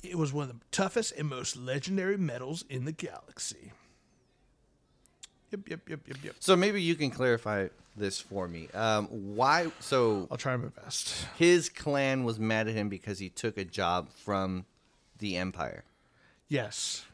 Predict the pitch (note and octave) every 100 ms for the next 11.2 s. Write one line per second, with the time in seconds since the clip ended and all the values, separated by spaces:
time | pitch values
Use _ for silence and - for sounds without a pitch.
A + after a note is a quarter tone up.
0 | - G#2+ C3+ - A#2+ F#2+ C3+ C3 C3+ G#2
1 | A#2 A#2 G2+ F2 A2+ G2+ - F#2 F2+ A#2
2 | G2+ - - G#2+ E2 C2+ - - G2 G2+
3 | F2+ E2+ E2 A#1+ G#1+ - _ _ E3 E3
4 | C#3+ C3 B2 B2+ - D3+ B2+ - C3+ B2+
5 | - A#2+ A2+ A2 A2 A2 A2 G#2+ F2+ G#2
6 | C3 C3 G2+ G2 G2+ C3 - _ _ -
7 | D3 D#3 E3+ D3+ E3 - C3 C3+ C#3+ D3+
8 | - E3+ F3+ _ _ _ _ C#3 C3+ C3
9 | B2+ B2+ B2 A#2+ A#2+ A#2 G#2 G#2 - -
10 | - D3+ D3+ D#3 C#3+ A2 F#2 - - B3+
11 | G2 D2+